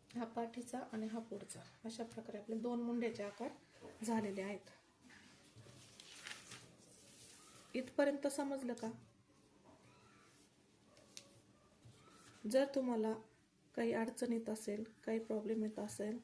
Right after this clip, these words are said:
तर मला कमेंटमध्ये विचारा. चला आता आपण पुढे जाऊया. आता खाली आपल्याला योकपट्टी, योकपट्टीची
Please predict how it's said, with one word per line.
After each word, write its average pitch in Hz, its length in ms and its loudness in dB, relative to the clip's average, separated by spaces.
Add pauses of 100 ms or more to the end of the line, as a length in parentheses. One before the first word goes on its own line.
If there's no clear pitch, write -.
(800)
तर 247 80 4
मला 226 220 4
कमेंटमध्ये 214 640 2
विचारा. 214 420 2 (4000)
चला 208 260 0
आता 202 220 -4
आपण 233 200 -2 (1500)
पुढे 240 220 4
जाऊया. 214 300 2 (880)
आता 220 300 -2
खाली 247 280 4
आपल्याला 226 340 2 (720)
योकपट्टी, 254 640 2 (840)
योकपट्टीची 254 840 0